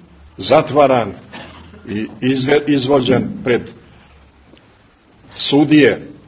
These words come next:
i u Jerusalimu i u Antiohiji i odvedeni pred carski sud u Rimu, gdje je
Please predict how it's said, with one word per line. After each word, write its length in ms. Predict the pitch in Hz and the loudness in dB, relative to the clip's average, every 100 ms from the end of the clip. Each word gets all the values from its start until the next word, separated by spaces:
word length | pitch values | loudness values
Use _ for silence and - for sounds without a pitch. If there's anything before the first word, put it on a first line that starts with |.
| - | -10
i 160 | - 139 | -2 2
u 60 | |
Jerusalimu 960 | 131 120 110 - 110 110 127 147 139 120 | 2 2 0 -2 -2 -2 0 0 0 -2
i 100 | 110 | -2
u 40 | |
Antiohiji 760 | 107 101 127 117 135 127 135 113 | -4 -6 -2 0 0 -2 -4 -4
i 420 | 95 82 82 78 98 | -6 -10 -10 -10 -8
odvedeni 540 | 104 120 139 131 123 | -4 0 2 0 -2
pred 240 | - 117 104 - - _ - _ _ - | -2 -6 -6 -16 -20 _ -20 _ _ -6
carski 680 | - 147 139 113 - 123 107 | 2 4 4 0 -4 -6 -2
sud 400 | - 139 131 92 - - - _ - | -2 0 0 -2 -10 -20 -20 _ -8
u 120 | 101 | -4
Rimu, 440 | 110 127 139 120 | 0 0 0 -2
gdje 180 | 92 101 | -4 -4
je 200 | 107 101 | -2 -4